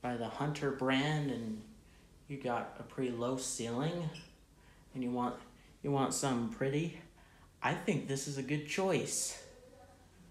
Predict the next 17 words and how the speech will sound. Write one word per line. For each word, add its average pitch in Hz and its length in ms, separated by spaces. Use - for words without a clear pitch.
I 131 140
highly 143 260
recommend 131 600
it. 110 280
It's - 420
one 143 100
of 120 100
the - 60
coolest 135 460
modern 131 340
fans 135 400
I've 127 160
ever 131 180
seen 143 300
in 139 60
my 131 180
life. 135 540